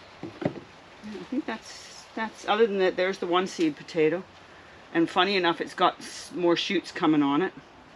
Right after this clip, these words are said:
And lots of teeny tiny babies. I mean, I could probably put this back in the ground and grow more potatoes. <sighs> That's, hey, that's a new experiment we could try, right? But I need these pots for my cucamelon, for Freddy's cucamelon challenge.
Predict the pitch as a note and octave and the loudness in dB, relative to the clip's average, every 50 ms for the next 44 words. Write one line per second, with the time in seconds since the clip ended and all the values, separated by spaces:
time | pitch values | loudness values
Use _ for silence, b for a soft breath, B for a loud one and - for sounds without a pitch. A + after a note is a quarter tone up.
0 | - - - - - - - - - - - - - - - - - E3 E3 D#3+ | -20 -20 -20 -20 -20 -20 -20 -20 -20 -20 -20 -20 -20 -20 -10 -2 0 2 2 2
1 | - - - - D#3+ - - E3 E3 D#3+ D#3 D3 - F3 D3+ D3 D3 D3 C3+ C3 | 2 -2 -4 -6 -8 -2 2 4 4 6 4 4 2 2 4 4 4 4 2 0
2 | C3+ C3+ B2 D#3+ D3 - - B B B B B - E3 E3+ F3 D#3+ E3 - F3+ | -2 -2 -4 -6 -10 -12 -14 B B B B B 0 2 4 4 2 2 0 2
3 | E3+ D3 C#3+ - - - D3+ D3 - - C#3+ C#3 - D3+ C#3 B2+ D3 D3 D3 C#3+ | 2 2 2 -2 -4 -6 -8 -6 -2 -2 -2 0 0 -2 -2 -2 0 0 2 2
4 | C3+ C3 B2 C#3+ C#3+ C#3 C#3 C3+ C3+ - - - - E3+ D3+ D#3 D#3 E3+ D#3+ - | 2 0 0 0 2 4 4 4 2 -2 -8 -8 -6 0 0 0 0 0 -4 -8
5 | B B B B B B B B B B B - - - - - B F3+ F3 F3 | B B B B B B B B B B B -20 -20 -20 -18 -12 B -8 -8 -8
6 | E3+ B B B B B B - - - - - - - D#3 F#3+ - - B B | -8 B B B B B B -20 -20 -20 -20 -18 -8 -6 -6 -6 -6 -8 B B
7 | B B B - G3 E3 F3+ F#3 - - G#3 E3+ D#3+ D#3 C#3 - - - - D#3 | B B B -2 0 2 2 0 2 0 2 4 4 4 2 0 -2 -2 0 2
8 | D3 D3+ D3 A#2 C#3+ - - D#3+ - - - D3 D3 C#3 D3 D#3+ - E3 D3+ D#3+ | 2 2 2 0 -2 -4 -6 -10 -8 -6 -4 -4 -2 0 0 0 0 0 2 4
9 | E3 F3 F3 D3+ D#3+ F3+ D#3+ - - E3+ D#3+ D#3 - - E3+ D#3 C#3 C3 - - | 6 6 6 4 2 -2 -4 -2 0 0 0 0 0 0 2 2 2 0 0 0
10 | E3 D#3 - F#3 D#3+ D3 C#3+ C#3+ D3 B B B B B B B B B - - | 0 2 2 2 2 2 2 0 -2 B B B B B B B B B -8 -8
11 | - - F3 E3+ D#3+ D#3 D3 - - - - F3 - - E3 D#3+ D3+ D3 C#3+ C#3+ | -2 2 2 4 4 2 0 -2 -4 -6 -6 -4 2 4 4 6 6 4 4 2
12 | C#3+ - E3+ D3+ C#3+ C#3+ C#3+ D3 D3+ - - | 0 0 -2 0 0 2 2 0 0 -2 -8